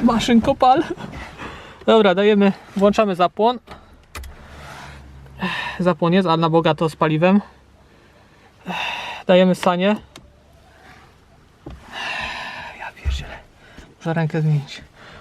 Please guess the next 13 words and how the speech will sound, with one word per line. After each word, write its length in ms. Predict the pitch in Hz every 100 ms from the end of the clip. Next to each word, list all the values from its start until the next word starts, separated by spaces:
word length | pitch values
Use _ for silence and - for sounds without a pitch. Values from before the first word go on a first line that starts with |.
| -
Uwaga, 460 | 160 170 180 208 214 - -
będzie 200 | 175 170
chwila 240 | - 185
prawdy. 340 | 165 180 151 147 _ _ _ _ _ - _ _ _
Kurwa, 320 | - 156 151 160
odpal. 260 | 156 - -
<laughs> 40 | 262 254 311 - _ _ _ _ - - - - _ _ _ - - - - - - - - - - - - - - - - - - - - - - - - - - - - - - - - - - - - - -
Jak 240 | 226 277
na 140 | 294
zimno, 440 | 247 277 277 294 285
minus 320 | 277 277 269
pięć 240 | 269 269
stopni. 500 | - 269 - 277 285